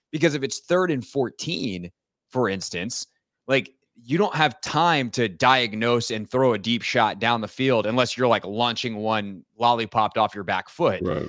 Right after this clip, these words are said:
Speaker 1: Like, there's not enough time to, to have the plays develop downfield to take advantage of them being that shorthanded on the back end. Like, that's,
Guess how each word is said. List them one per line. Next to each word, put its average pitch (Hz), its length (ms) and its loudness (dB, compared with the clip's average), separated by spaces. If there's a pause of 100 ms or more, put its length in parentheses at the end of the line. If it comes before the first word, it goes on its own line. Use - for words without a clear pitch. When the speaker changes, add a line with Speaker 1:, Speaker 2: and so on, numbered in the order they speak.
(160)
Speaker 1:
Like, 117 160 -2
there's 120 200 -4
not 147 200 0
enough 147 240 -6
time 131 400 -4
to, 117 200 -8
to - 200 -8
have 123 380 0
the 113 80 -8
plays 123 380 -4
develop 107 540 -4
downfield 113 580 -4
to - 60 -20
take 120 200 -8
advantage 104 680 -8
of 104 220 -8
them 110 300 -6
being 107 360 -6
that 98 200 -8
shorthanded 104 560 -12
on 92 100 -12
the 87 80 -18
back 95 320 -6
end. 95 220 -8
Like, 95 160 -16
that's, 120 300 -2